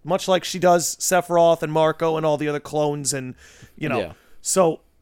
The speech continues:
Speaker 1: this very well could just be an extension of that. This could just be part of the manipulation. Sephiroth is a weakness for Cloud 'cause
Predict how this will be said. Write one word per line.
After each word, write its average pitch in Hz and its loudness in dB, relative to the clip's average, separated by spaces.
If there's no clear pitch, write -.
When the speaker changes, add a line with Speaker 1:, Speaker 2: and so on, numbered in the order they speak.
Speaker 1:
this 190 -2
very 240 6
well 240 6
could 214 -2
just - -8
be 208 -6
an 180 -4
extension 139 -8
of 113 -10
that. 107 -10
This 131 -6
could 156 -6
just - -10
be 135 -8
part 185 0
of 151 -2
the 175 0
manipulation. 135 -2
Sephiroth 180 0
is 139 -4
a 139 -6
weakness 160 -4
for 156 -4
Cloud 151 2
'cause 156 -4